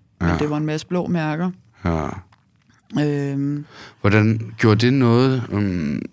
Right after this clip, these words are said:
Speaker 2: anderledes ved dig, at det gik fra at være, det andet er jo sådan psy-, psykisk og sådan mentalt?
Speaker 1: Ja, fordi da han sparker mig ned, der siger han, at din søn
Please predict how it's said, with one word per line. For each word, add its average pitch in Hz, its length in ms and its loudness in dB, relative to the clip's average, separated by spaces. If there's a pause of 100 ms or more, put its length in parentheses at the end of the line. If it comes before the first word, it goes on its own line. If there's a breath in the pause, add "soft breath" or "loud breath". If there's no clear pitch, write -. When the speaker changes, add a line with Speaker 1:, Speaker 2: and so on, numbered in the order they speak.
Speaker 2:
anderledes 113 760 2
ved 101 120 4
dig, 107 260 2
at - 240 -4
det 90 120 -6
gik 107 240 2
fra 95 240 -2
at 90 120 -4
være, 82 420 -4 (120)
det 92 120 2
andet 98 260 2
er 101 40 2
jo 82 160 0
sådan 87 280 -4
psy-, - 600 -8
psykisk 110 580 0
og - 100 -4
sådan 87 500 -2
mentalt? 90 720 -2
Speaker 1:
Ja, 196 180 2
fordi 196 400 -2
da 190 180 0
han 185 180 2
sparker 170 380 0
mig 175 140 2
ned, 185 280 0
der 185 100 -6
siger 180 360 -2
han, 175 260 0
at 165 220 -8
din 165 140 -2
søn 160 300 -2